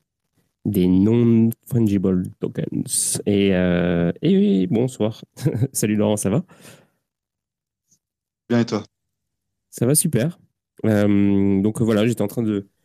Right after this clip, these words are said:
Speaker 1: j'étais en train de faire le, le, le, le récap de la semaine à venir. Et, euh, voilà, donc c'est, c'est un petit peu, euh, c'est, c'est une, c'est une semaine, euh, on, on se demande, euh, on, on se fait des récaps, euh, on se fait des récaps de l'année, euh, par thème.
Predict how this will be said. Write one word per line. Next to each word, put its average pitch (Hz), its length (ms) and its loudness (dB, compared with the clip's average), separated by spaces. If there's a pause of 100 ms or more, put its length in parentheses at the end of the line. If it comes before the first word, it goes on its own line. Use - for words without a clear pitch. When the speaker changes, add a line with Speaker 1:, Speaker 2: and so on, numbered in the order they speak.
(140)
Speaker 1:
j'étais - 120 -6
en 117 40 -2
train 131 160 -4
de 127 60 -4
faire 143 180 0
le, 110 720 2 (160)
le, 101 320 2
le, 95 220 2
le 95 100 0
récap 104 240 0
de 127 80 2
la 107 80 2
semaine 135 320 0 (400)
à 110 80 -2
venir. 110 540 -2
Et, 107 200 2
euh, 101 160 2
voilà, 143 200 2
donc 123 100 -2
c'est, 104 340 2
c'est 110 140 -2
un 101 60 -2
petit - 160 -8
peu, 131 100 -2
euh, 113 280 2
c'est, 113 260 -4
c'est - 160 0
une, 120 120 2
c'est - 160 0
une 123 120 2
semaine, 143 400 2
euh, 110 280 2
on, 92 160 0
on 120 100 0
se 120 100 -2
demande, 127 360 0
euh, 104 260 2
on, 110 80 0 (160)
on 123 40 -4
se - 100 -2
fait 131 120 -2
des 117 100 2
récaps, 117 400 -2
euh, 92 800 0
on - 80 -14
se - 80 -6
fait 107 100 -2
des 98 60 2
récaps 123 260 -4
de 107 100 2
l'année, 92 240 0 (840)
euh, 90 120 2
par - 280 -4
thème. 92 340 -2